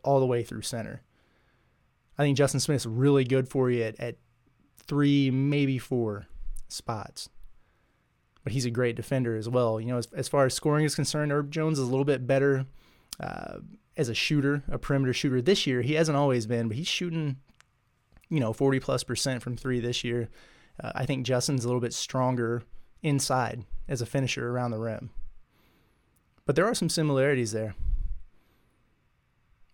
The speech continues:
And it's really interesting to me, again, then that, that Herb Jones can be your S E C Player of the Year. Fine,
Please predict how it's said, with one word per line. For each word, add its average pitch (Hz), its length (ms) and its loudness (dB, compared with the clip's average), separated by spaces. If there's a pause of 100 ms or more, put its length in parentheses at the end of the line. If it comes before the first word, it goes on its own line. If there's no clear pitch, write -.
And 160 100 4
it's 123 100 0
really 147 280 6
interesting 147 340 -2
to 120 60 -2
me, 143 220 0
again, 117 520 0 (500)
then 127 280 0
that, - 300 -6
that 71 160 -12 (360)
Herb 151 180 -2
Jones 147 360 2
can 127 120 -2
be 123 180 -2
your 110 260 -2 (880)
S 139 180 -2
E 143 40 -2
C 123 180 -2
Player 147 300 0
of 170 60 2
the 160 80 0
Year. 165 340 0 (1160)
Fine, 156 420 0